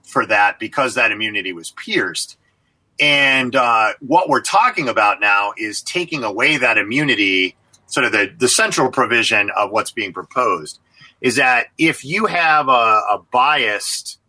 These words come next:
post on, uh, your site or you're moderating one side over the other, um, you lose your two thirty immunity. One of the proposed bills was actually for a duration of time,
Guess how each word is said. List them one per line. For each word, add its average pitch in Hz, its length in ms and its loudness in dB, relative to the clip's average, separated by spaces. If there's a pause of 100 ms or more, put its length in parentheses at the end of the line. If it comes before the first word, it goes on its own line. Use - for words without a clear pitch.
(220)
post 170 460 -2
on, 104 440 -4
uh, 98 400 -2
your 98 180 -8
site 120 400 -2
or 101 120 -4
you're 98 380 -4 (440)
moderating 127 800 2
one 123 260 0
side 113 420 0
over 107 340 -4
the 95 160 -4
other, 104 500 0 (680)
um, 110 420 2
you 131 220 -4
lose 156 440 -2
your 127 260 0
two 165 260 -6
thirty 139 480 2
immunity. 113 480 -4
One 117 200 0
of 131 80 0
the 107 220 2
proposed 110 640 -4
bills 104 480 -4
was 95 240 -8
actually 107 480 -2
for 104 260 2
a 85 260 0
duration 107 520 0
of 85 140 -4
time, 110 520 2